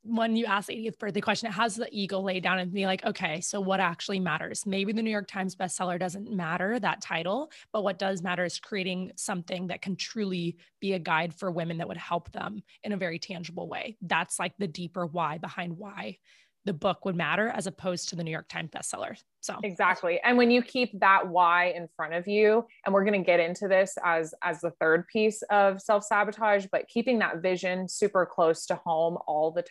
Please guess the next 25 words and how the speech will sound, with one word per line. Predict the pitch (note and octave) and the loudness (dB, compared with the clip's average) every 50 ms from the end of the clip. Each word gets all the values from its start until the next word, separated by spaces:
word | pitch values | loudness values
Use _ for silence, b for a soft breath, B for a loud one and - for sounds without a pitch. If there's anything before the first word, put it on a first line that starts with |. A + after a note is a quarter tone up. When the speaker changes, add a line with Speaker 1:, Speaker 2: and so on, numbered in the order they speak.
| - D#3+ D3 D3+ | -16 -18 -18 -12
Speaker 2:
time | D#3 F3 G3+ A#3 A#3+ B B B B B B | -8 -6 -6 -6 -6 B B B B B B
is | - F#3+ F3+ | -2 -2 -2
gonna | - G3 F#3 F#3 F#3 | 0 -2 -2 -2 -4
have | F3 F#3 F3 F3 F3 F3 E3 E3 | -2 0 2 2 2 2 2 2
there | F3+ F3 E3+ | 2 2 2
be | F3 F3 E3 | 2 0 -2
less | D#3+ D#3+ D#3+ D#3 D3+ - - | 0 0 0 0 0 -4 -10
self-sabotage. | - - - - - - - - - - - - - - F#3 - - F#3+ - - | -10 -12 -12 -12 -10 -10 -10 -10 -10 -16 -12 -12 -10 -10 -12 -14 -14 -12 -6 0
In | G3+ A3+ A#3+ | 2 4 6
this | A#3+ A#3 A#3 | 6 4 2
conversation, | - A#3 G#3+ G3+ G3 F#3+ - G3+ F3+ F3+ F3+ | 2 0 2 2 2 2 0 -2 -2 -2 -2
we're | E3+ | -2
not | F3 F3+ F3 F3 | 0 -2 -2 -2
gonna | G3+ F3+ E3+ D#3+ - - | -2 -4 -4 -6 -8 -10
completely | G3+ F3+ - - F#3 F3 - E3+ F3 E3+ E3+ b b b b b - | -10 -10 -4 -2 -2 -2 2 2 0 0 0 b b b b b -6
destroy | G3 F#3 - - - F3 E3+ F3 | -6 -6 -4 -2 2 4 4 4
self-sabotage. | G3 - - A3 A3 A3 - B3+ A#3+ A#3 A#3 A#3+ B3 B3+ B3 B3 B3 G3+ | 2 4 4 2 2 4 4 4 4 4 4 0 0 2 4 4 2 0
It's | F3+ - - | -4 -12 -12
still | - - F#3+ F3+ | -6 -4 -2 -2
gonna | F3 F3+ E3 | -2 -4 -4
be | E3 D#3+ D#3 | -4 0 2
there. | E3+ F3 E3+ | 2 2 2
We're | D#3 D#3 D3+ | 0 -2 -4
humans. | F3 E3+ D#3+ E3+ F#3 G#3 A3 A3+ A3 B B B B B B B B - | -6 -6 -4 -4 -2 -2 -2 -2 -4 B B B B B B B B -6
Um, | F#3 E3+ D#3+ D3+ D#3 D#3 | -4 -4 -4 -4 -6 -8